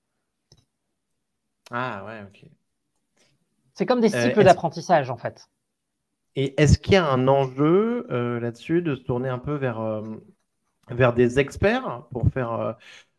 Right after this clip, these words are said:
Speaker 1: pour, euh, pour donner ces réponses ? Je viens, je viens de voir qu'hier, tu sais, euh, euh, OpenAI, euh, disait qu'il
Speaker 2: Ouais.
Speaker 1: cherchait, euh, des experts dans un peu, euh, tous, tous les domaines, euh, euh, scientifiques, euh, économiques, euh,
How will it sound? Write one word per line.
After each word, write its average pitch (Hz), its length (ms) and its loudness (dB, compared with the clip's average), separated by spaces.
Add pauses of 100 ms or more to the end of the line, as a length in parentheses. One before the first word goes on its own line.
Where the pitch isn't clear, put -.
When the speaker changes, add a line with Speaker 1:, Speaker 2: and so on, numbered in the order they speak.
(140)
Speaker 1:
pour, 113 240 -2
euh, 110 200 -4
pour 127 200 4
donner 131 280 4
ces 131 160 -4
réponses ? 123 420 -4
Je 127 80 -4
viens, - 220 -10
je 117 80 -12
viens 127 120 -4
de 127 40 -4
voir 143 200 0
qu'hier, 131 360 -6
tu - 100 -20
sais, 127 220 -10
euh, 113 280 -10 (600)
euh, - 520 -14 (100)
OpenAI, 127 760 -2
euh, 110 240 -6
disait 117 240 -6
qu'il 123 120 -10
Speaker 2:
Ouais. 110 60 -8
Speaker 1:
cherchait, 151 460 0
euh, 127 60 0
des 123 160 0
experts 143 300 2
dans 127 180 2
un 120 60 4
peu, 131 320 2
euh, 120 40 0
tous, 139 260 -6
tous 175 140 -6
les 151 100 2
domaines, 127 480 -2
euh, 117 300 -6 (400)
euh, 117 180 -6
scientifiques, 131 920 -8
euh, 113 260 -2
économiques, 131 920 0
euh, 113 280 -2